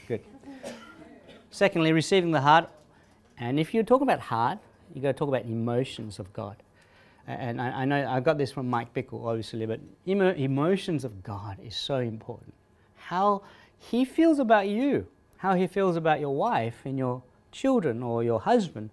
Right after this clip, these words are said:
extremely im-, in the same way. How you feel about Israel, how God feels about Israel, w-, if you actually receive that, you are able to pray in the same emotion with, with God. If you want this slide, I'll give it to you,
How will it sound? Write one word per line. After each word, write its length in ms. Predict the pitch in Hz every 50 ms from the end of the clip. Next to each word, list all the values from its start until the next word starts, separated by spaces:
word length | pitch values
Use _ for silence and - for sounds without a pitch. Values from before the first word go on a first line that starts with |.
| - - - _ _ _ _ _ _ _ _
extremely 400 | - - - 202 185 156 131 117
im-, 160 | 107 113 -
in 140 | 151 147 156
the 140 | 170 180 175
same 340 | - - 240 254 269 254 240
way. 300 | 226 202 139 98 90 - - _ _ _ _ _ _ _ _ _ _
How 180 | - - 208 233
you 160 | 240 233 208
feel 440 | - - - 208 202 196 190 196 202 -
about 420 | 156 139 135 143 135 135 - - - _
Israel, 480 | - 160 180 180 151 143 117 90 90 87
how 200 | - 170 185 185
God 340 | 139 - 175 208 233 208 -
feels 220 | - 170 143 131
about 240 | 123 117 104 - 98
Israel, 480 | 127 131 123 117 123 110 104 104 113 - - - - - - - - _ _ 156
w-, 220 | 151 165 - - -
if 180 | - 156 - 190
you 60 | 196
actually 320 | 196 - 214 185 170 151
receive 720 | - - 156 127 117 - - - - 208 214 208 170 147 139
that, 420 | 156 214 233 220 151 131 139 139 - 156
you 200 | 139 135 135 139
are 80 | 135 -
able 320 | 143 151 156 147 151 143
to 380 | - - - 139 131 120 127 147 - _ _ _ _ -
pray 420 | - - - 208 214 202 185 165
in 100 | 143 139
the 80 | 131 123
same 340 | - - 175 185 214 208 151
emotion 560 | 117 113 117 127 143 139 - - 120 113 110
with, 160 | 107 113 - -
with 200 | 123 110 110 113
God. 220 | - 139 120 110 110 _ _ _ _ _ _ _ _ _ _ _ _ _ _ _ _
If 100 | 131 -
you 80 | 156 156
want 160 | 180 208 190
this 140 | 196 - -
slide, 320 | 170 160 156 156 160 156 -
I'll 120 | 123 110 110
give 160 | 113 135 123
it 120 | 123 -
to 80 | - -
you, 80 | -